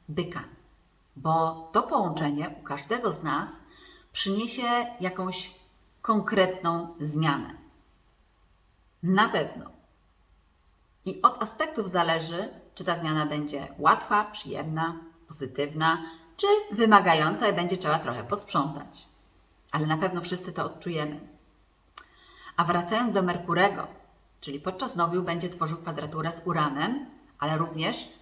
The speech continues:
z Marsem i węzłem księżycowym, co przyniesie wiele nowych, zda-,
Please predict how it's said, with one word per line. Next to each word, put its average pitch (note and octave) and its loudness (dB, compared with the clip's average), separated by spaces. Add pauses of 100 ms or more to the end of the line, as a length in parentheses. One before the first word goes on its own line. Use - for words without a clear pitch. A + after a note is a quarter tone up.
z - -10
Marsem D#3+ 2
i E3+ -4
węzłem D3+ -4
księżycowym, D3+ -6 (720)
co G#3 0
przyniesie E3 -4 (260)
wiele F3+ -2 (840)
nowych, G#3 0 (1040)
zda-, F#3 2